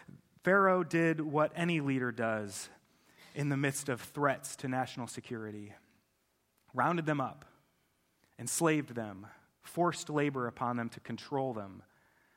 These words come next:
But the more Pharaoh was harsh to the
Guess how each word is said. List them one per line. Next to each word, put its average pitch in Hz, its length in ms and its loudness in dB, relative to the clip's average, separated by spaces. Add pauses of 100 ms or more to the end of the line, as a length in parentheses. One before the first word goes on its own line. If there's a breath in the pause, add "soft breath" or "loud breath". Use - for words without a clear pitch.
(580 soft breath)
But 135 100 -6
the 147 80 -2
more 190 400 6
Pharaoh 185 640 6
was 135 220 0
harsh - 480 2
to 202 120 0
the 180 260 2